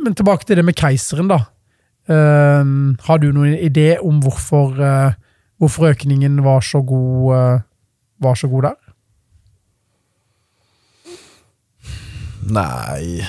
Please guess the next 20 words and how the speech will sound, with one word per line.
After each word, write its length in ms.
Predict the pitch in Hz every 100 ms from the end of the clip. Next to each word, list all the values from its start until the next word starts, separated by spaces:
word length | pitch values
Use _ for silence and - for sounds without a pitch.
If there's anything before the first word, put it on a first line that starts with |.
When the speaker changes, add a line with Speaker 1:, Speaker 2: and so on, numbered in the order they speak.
| - -
Speaker 2:
ikke 300 | 104 - 151
noe 160 | 165 101
annet 260 | 113 107 95
enn 180 | 87 85
på 80 | 90
en 60 |
måte 180 | 76 90
at 140 | 87 -
det 140 | 80
følger, 680 | - 82 87 87 78 73 76 85 - - _ _ _ _ _ _ -
følger 300 | - 90 87
trenden 480 | - 104 151 104 90
på 140 | - 82
en 60 |
måte 220 | 80 85 85
med 180 | 85 80
de 120 | 80
andre 220 | 78 98
resultatene 560 | 156 110 98 98 78 71
da, 140 | 67